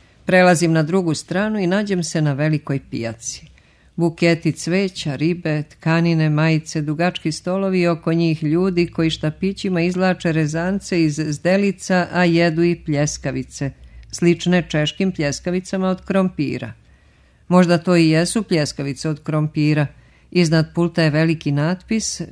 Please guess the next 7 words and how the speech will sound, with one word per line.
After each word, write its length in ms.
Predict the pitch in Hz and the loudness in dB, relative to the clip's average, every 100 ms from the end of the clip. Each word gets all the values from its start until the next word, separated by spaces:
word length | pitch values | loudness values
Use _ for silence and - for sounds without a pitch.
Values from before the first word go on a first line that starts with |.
| 156 | -16
Korean 640 | - 170 170 180 175 170 170 160 | -4 0 2 2 2 2 -2 -8
Potato 560 | - 185 156 160 160 160 160 | -8 -2 0 0 0 -4 -4
Pizza. 440 | 131 - - 120 107 - - _ _ - - | -8 -8 -10 -10 -12 -16 -20 _ _ -20 -6
Gladna 500 | 147 143 131 143 135 | -2 0 -2 -4 -6
sam, 420 | - 135 135 - _ | -8 -8 -10 -12 _
podne 440 | - 147 143 156 175 | -6 -4 -2 0 0
je, 140 | 185 | 0